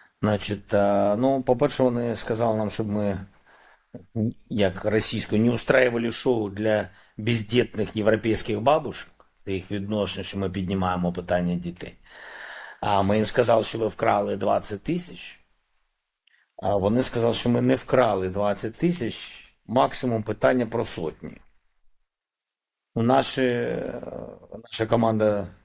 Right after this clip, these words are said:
образилась на це, а я, чесно кажучи, не ображаюсь. Я думаю, що це важлива фіксація, е, не кількості, а самого факту, що вони погоджуються, що вони вкрали дітей. І все,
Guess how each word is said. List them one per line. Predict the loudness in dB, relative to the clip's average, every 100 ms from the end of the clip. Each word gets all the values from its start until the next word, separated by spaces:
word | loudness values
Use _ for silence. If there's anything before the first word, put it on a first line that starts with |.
| -2
образилась | 2 6 6 4 0 -6
на | -8 -12
це, | -6 -4
а |
я, | 0 0 0 -4 _
чесно | -10 -8 -4 0
кажучи, | 0 0 -4 -6 -10 -8
не | 0
ображаюсь. | 2 4 2 2 0
Я | 0
думаю, | 0 0 -2
що | -4
це | 0 0 0 -8 0
важлива | 4 4 4 2 2 -2
фіксація, | -6 0 2 0 -4 -14
е, | -16 _ _ _ _ _ _ _ _ _ _ _ _ -18 -10 0
не | 2
кількості, | 2 0 -2 -2 -4 -6 -10 -10 -4
а |
самого | -2 0 0 -2
факту, | 2 2 2 -6 -16 -16 _ _ _ _ _ _ _ _ _ _ _ _
що | -6 2 2
вони | 4 4 2 2
погоджуються, | 2 4 4 2 -4 -8
що | -8 -6
вони | -4 -4
вкрали | 2 2 4 2
дітей. | -4 -6 -6 -8 -6
І | -14
все, | -14 -8 -10